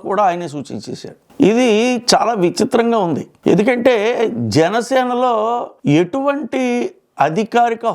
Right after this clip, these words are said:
హోదా కూడా హరిరామ జోగయ్యకి లేదు. ఆయన రాజకీయాల నుంచి కూడా పూర్తిగా వైదొలిగి ఏదో కాపు నేతగా మాత్రమే ఆయన వ్యవహరిస్తున్నటువంటి సందర్భంలో అసలు ఆయనకి ఈ అధికారం ఎవరిచ్చారు అని చెప్పి ఒక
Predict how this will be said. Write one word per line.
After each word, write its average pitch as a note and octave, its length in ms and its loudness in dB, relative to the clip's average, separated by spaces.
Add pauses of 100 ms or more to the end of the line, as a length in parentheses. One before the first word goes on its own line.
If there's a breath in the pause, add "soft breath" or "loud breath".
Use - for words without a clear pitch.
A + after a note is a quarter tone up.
హోదా E3+ 280 -2 (140)
కూడా F#3 300 -2 (420)
హరిరామ E3+ 400 2 (100)
జోగయ్యకి D3 480 0
లేదు. G#2+ 160 -8 (280)
ఆయన B3+ 220 0 (680)
రాజకీయాల G#3+ 560 2
నుంచి G3+ 240 -4
కూడా G3+ 140 0 (120)
పూర్తిగా G3 440 0 (220)
వైదొలిగి F3+ 520 -6 (240)
ఏదో G#3 100 4 (140)
కాపు B3 320 2 (120)
నేతగా G3+ 360 2 (120)
మాత్రమే F3+ 420 -4 (160)
ఆయన F3 180 -2 (640)
వ్యవహరిస్తున్నటువంటి F3 1080 -2
సందర్భంలో C3 640 -4 (300)
అసలు C#4+ 300 2 (640)
ఆయనకి B3+ 460 0 (200)
ఈ - 20 0 (120)
అధికారం G3+ 460 -2
ఎవరిచ్చారు F3+ 560 -2
అని D3 180 -8
చెప్పి - 280 -2 (600)
ఒక F3 60 0